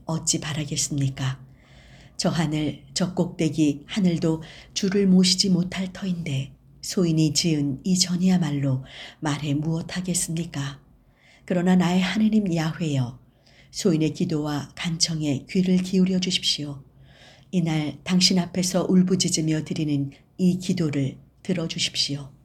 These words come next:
밤낮으로 이 전을 보살펴 주십시오. 이곳은 주께서 이름을 두시겠다고 약속하신 곳입니다. 소인이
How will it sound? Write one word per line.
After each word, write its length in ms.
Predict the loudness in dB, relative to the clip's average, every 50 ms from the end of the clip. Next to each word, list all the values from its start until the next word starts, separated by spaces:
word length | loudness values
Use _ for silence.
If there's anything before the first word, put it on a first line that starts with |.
| _ _ -20 -20 -20 -20 -20 -20 -20 -20 -20 -8
밤낮으로 720 | -2 0 0 2 2 2 2 0 0 0 0 0 0 0 2
이 120 | 2 2
전을 380 | 4 2 2 2 2 2 2 2
보살펴 500 | 0 -2 -2 -2 -4 -6 -6 -6 -6 -6
주십시오. 640 | -4 -2 -4 -4 -4 -4 -6 -6 -6 -10 -12 -18 -20 _ _ -20 _ _ _ _ _ _ -20 -20 _ _ _
이곳은 640 | -4 0 0 0 0 2 2 2 2 2 0 -4 -4
주께서 500 | -6 -6 -2 0 0 0 2 2 0 0 0
이름을 380 | 0 0 0 2 2 2 2
두시겠다고 800 | 2 0 0 -2 -2 -2 -6 -6 -6 -6 -8 -6 -4 -4 -4 -4
약속하신 840 | -4 -6 -8 -8 -8 -6 -6 -8 -8 -6 -2 -2 -2 0 -2 -2 -2
곳입니다. 760 | -2 0 0 0 0 0 -2 -2 -2 -2 -4 -6 -6 -12 -18 -20 _ _ _ -20 _ _ -20 _ _ _ _ _
소인이 540 | -6 0 2 2 2 2 0 0 -2 -2